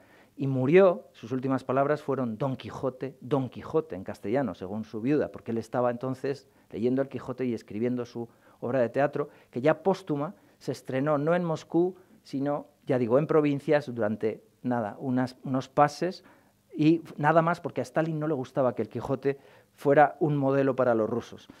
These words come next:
Pero al morir, Stalin resucita el Quijote y se hace la gran película, eh, de Kosinchev. Eh, la única,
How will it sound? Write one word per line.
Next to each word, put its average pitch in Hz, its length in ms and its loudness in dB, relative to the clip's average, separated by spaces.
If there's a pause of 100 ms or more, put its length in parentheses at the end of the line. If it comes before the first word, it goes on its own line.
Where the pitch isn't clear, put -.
(140)
Pero 180 100 6
al 214 80 8
morir, 220 380 4 (1200)
Stalin 151 580 4
resucita 120 640 -4 (220)
el 127 100 -4
Quijote - 380 0
y - 20 -6
se 156 140 2
hace 143 180 0
la 113 160 2
gran 131 480 -2
película, 110 520 -10 (340)
eh, - 160 -8
de 120 160 -8
Kosinchev. 110 520 -4 (440)
Eh, - 160 -6
la 165 340 8
única, 214 600 6